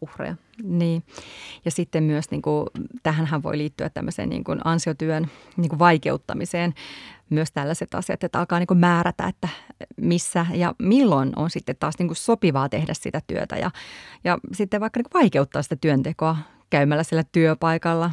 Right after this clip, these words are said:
Speaker 2: tekstailemalla, soittelemalla työpäivän aikana. Ja tämähän on siis paitsi taloudellista väkivaltaa, niin tämähän on suorastaan niinku vainoamista.
Speaker 1: Niin, todella niin kuin jo, jopa fyysiseksi äityvää kontrollointia.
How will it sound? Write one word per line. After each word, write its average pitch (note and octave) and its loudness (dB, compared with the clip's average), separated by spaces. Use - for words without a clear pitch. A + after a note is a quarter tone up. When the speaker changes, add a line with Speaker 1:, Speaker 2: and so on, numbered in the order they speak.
Speaker 2:
tekstailemalla, E3 0
soittelemalla E3 2
työpäivän E3+ 4
aikana. E3+ 2
Ja D#3+ 2
tämähän D#3+ 4
on E3+ 0
siis - -10
paitsi C#3 -6
taloudellista C#3 0
väkivaltaa, D3 -4
niin D#3+ -2
tämähän C#3+ -4
on D3+ 0
suorastaan E3 0
niinku E3+ 0
vainoamista. E3 4
Speaker 1:
Niin, E3+ -2
todella E3+ 0
niin D3 -6
kuin D3+ -2
jo, - -6
jopa D#3 -4
fyysiseksi - -6
äityvää D3+ -6
kontrollointia. D#3+ -6